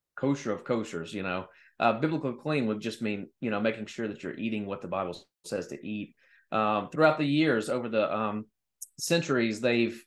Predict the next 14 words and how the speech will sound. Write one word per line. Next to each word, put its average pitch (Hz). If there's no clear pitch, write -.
uh, 104
cultivated 110
a, 92
a 73
co-, 117
you 101
know, 87
kosher 139
system 107
of, 90
in 104
modern 107
day 104
Judaism, 98